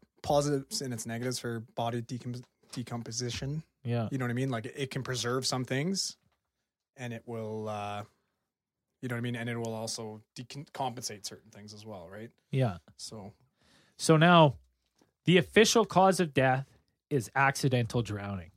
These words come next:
Speaker 2: That's
Speaker 1: Um,
Speaker 2: what they said. And
Speaker 1: the
Speaker 2: so they, uh, what they, what they theorize happened. Do you wanna get into that?
Speaker 1: Well, the ac-, like, accidental death, but, like, the ruling at the end of the opso-, autopsy was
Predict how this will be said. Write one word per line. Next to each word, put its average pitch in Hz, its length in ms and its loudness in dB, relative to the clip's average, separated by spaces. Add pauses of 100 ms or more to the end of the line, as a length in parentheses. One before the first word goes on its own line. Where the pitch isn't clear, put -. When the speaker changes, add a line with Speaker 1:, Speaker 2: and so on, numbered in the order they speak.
(200)
Speaker 2:
That's 139 420 2
Speaker 1:
Um, - 20 -8
Speaker 2:
what 151 100 0
they 139 100 2
said. 107 300 -6 (320)
And 156 240 2 (560)
Speaker 1:
the 143 300 -8 (840)
Speaker 2:
so 151 640 2 (400)
they, 160 500 6
uh, 135 360 8
what 135 400 2
they, 170 300 6 (600)
what 175 180 0
they 170 140 2
theorize 135 540 4
happened. 123 420 0
Do - 200 -12
you 120 60 0
wanna 123 140 -2
get 127 120 -2
into 127 180 -2
that? 156 220 -2
Speaker 1:
Well, 185 320 8
the 180 160 4
ac-, 190 200 4
like, 147 180 0
accidental 185 440 2
death, 135 440 -2
but, 120 220 -2 (100)
like, 113 240 -8
the 123 80 -6
ruling 143 460 2
at 120 100 -12
the 127 80 -4
end 127 140 -2
of 117 40 -2
the 117 80 -2
opso-, 127 400 -6 (400)
autopsy - 400 -2
was 117 380 -6